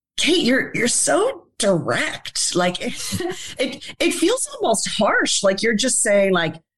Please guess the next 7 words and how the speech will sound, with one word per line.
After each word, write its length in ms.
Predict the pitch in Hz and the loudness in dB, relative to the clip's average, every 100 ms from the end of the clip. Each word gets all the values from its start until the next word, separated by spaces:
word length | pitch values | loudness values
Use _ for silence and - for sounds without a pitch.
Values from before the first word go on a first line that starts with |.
| - | -2
'You're 220 | 202 311 | 0 2
mad 400 | 262 277 240 196 | 2 0 -2 0
right 240 | 196 185 | 0 2
now.'" 380 | 185 160 151 - - - - 247 | 2 2 0 -2 -6 -18 -8 -2
And 100 | 262 | 0
I 120 | 285 | 0
say, 260 | 339 302 | 0 -2